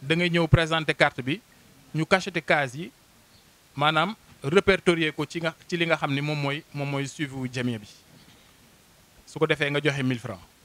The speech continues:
Góor ñi noonu, jigéen ñi noonu. Am na tam lu ñuy wax cotisation mensuelle.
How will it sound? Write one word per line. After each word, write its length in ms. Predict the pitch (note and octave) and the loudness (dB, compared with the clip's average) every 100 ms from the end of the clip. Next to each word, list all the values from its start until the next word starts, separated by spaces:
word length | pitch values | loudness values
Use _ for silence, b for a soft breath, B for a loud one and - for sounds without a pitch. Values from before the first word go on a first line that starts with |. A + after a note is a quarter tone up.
| - - - _ _ _ _ - C3+ | -20 -20 -20 _ _ _ _ -8 4
Góor 240 | E3 D#3+ | 4 6
ñi 200 | E3+ G#3+ - - - - - | 2 -2 -8 -20 -20 -20 -4
noonu, 400 | D3 D3+ D3 F#3+ - - - - C3+ | 0 2 2 -2 -10 -20 -20 -16 -6
jigéen 320 | D#3 D3 C3+ | 0 2 2
ñi 160 | C3 D#3 _ _ - | 0 -4 _ _ -2
noonu. 300 | C3+ B2 G#2+ - - - _ _ _ _ - - - _ _ - | 0 0 -2 -10 -20 -20 _ _ _ _ -20 -20 -20 _ _ 2
Am 140 | E3 | 4
na 100 | G#3 | 6
tam 220 | G#3 G#3 | 6 4
lu 80 | G3+ | 2
ñuy 140 | G3+ G3 | 4 6
wax 220 | G3 - | 6 4
cotisation 640 | G#3+ G#3 F#3+ G3 F3+ F#3+ F3+ | 2 2 4 2 2 0 2
mensuelle. 560 | F3 F3+ D#3+ D#3+ B2+ | 2 0 0 -2 -4